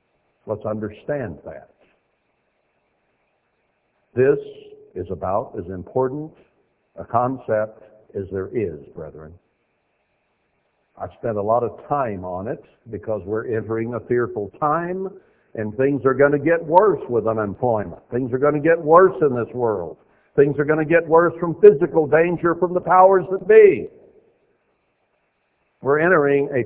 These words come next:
troublous, fearful time. But if we are fortified with the Spirit of Almighty God,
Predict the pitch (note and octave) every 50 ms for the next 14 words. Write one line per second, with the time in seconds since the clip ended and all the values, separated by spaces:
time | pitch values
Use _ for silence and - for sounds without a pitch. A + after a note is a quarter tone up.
0 | - - F#3+ F#3 D#3 D#3 D3+ D3+ D3+ D3 C#3 - - - - _ _ _ _ _
1 | _ _ _ - - A#3 B3 G3+ - - C3+ C3+ C#3+ D3 - E3+ E3 D#3 D3 -
2 | - - _ - _ _ _ _ _ _ _ _ _ _ _ _ _ _ _ _
3 | _ _ _ _ _ _ _ A#2 B2+ C3+ C#3 - - C3 E3 F#3 G#3 G#3+ G#3 F3
4 | D3+ - - - - G3+ B3 A3+ E3+ C3+ A#2 - C3 A#2+ G#2 F#2 F2 E2+ E2 -
5 | - A#2+ A#2 _ _ _ _ _ _ _ - A#2 C3 B2 A#2+ - - - - F#3+
6 | F#3+ F#3 F3 F3+ F3+ - - - - - - A#2 A2 A#2 C#3 E3 G3 G3+ F#3+ F3+
7 | F3+ F#3 F#3 - F3 D#3+ C3 A2 F#2 F2+ - F3 G3+ F3 - - - - - -